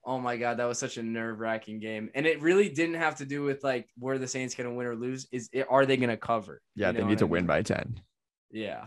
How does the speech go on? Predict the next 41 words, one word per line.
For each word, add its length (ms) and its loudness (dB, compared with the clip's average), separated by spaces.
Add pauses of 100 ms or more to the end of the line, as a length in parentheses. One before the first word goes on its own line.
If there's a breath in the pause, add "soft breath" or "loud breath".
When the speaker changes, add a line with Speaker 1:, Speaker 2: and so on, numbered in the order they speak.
(160)
Speaker 1:
they 180 -4
definitely, 520 -6
they 140 -6
definitely 480 -8
do. 380 -14 (100)
Um, 680 -4 (220)
Speaker 2:
But 120 6
yeah, 100 8
Speaker 1:
or 80 6
they 80 2
Speaker 2:
what 100 8
Speaker 1:
definitely 360 2
did, 260 2
and, 300 -2
and 160 0
it 140 0
worked 380 -2
out, 260 4
and 80 -4
it 80 -2
worked 300 -4
out. 240 -2
And 120 -6
I 80 -2
think, 300 -10
I 60 -6
think 160 -12
the 80 -6
Bills 340 -8
will 100 -12
do 140 -12
something 300 -14
similar 400 -18
on 120 -20
Thanksgiving. 480 -18
So 280 -8 (380 soft breath)
my 300 4
thing 200 -2
is, 160 -4
right, 280 -2
Bears, 640 4